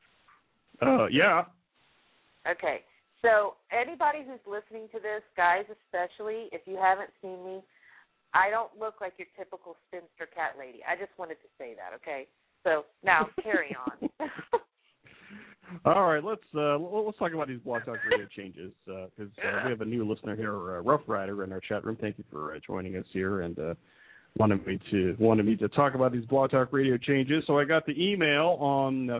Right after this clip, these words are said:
Speaker 1: fifteen December, uh, a few days ago, and, uh, I'll, I'll read this here to you. And I put it on my, uh, site there too, uh, uh, Doctor Anonymous dot com. And, uh, so the email reads, "Hello, Doctor Anonymous. We want to let you know about some important upcoming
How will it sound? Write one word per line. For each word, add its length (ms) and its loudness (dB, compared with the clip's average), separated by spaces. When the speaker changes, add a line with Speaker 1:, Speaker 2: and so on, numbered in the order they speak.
Speaker 1:
fifteen 560 4
December, 720 2
uh, 240 4
a 40 0
few 180 0
days 320 2
ago, 640 4
and, 440 4
uh, 40 4
I'll, 420 6
I'll 200 2
read 240 2
this 140 2
here 180 4
to 220 2
you. 360 4
And 100 4
I 40 2
put 140 4
it 100 4
on 120 -2
my, 140 -2
uh, 120 -8
site 280 -2
there 160 -6
too, 360 -4
uh, 800 -10
uh, 200 -2
Doctor 260 0
Anonymous 360 -2
dot 180 -2
com. 340 0
And, 100 -6
uh, 200 6
so 100 4
the 80 0
email 300 2
reads, 220 2
"Hello, 220 4
Doctor 260 2
Anonymous. 420 0
We 60 -8
want 160 0
to 40 2
let 160 2
you 100 -2
know 140 2
about 260 -2
some 160 2
important 480 0
upcoming 400 2